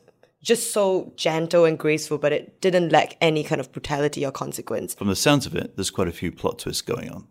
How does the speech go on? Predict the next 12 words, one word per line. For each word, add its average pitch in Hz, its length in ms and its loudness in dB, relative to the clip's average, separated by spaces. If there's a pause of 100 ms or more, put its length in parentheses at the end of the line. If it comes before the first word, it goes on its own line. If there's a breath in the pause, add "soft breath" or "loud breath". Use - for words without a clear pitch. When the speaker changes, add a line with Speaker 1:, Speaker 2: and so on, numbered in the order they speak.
(140)
Speaker 2:
So - 220 -2
Speaker 1:
Yeah. 87 60 0
Speaker 2:
is 87 120 -4
it 85 120 -6
full 113 120 0
of 104 100 2
intrigue, 98 520 2
full 95 220 -4
of 85 280 -6
double-crossing, 95 760 -4
full 87 180 -4
of 82 140 -4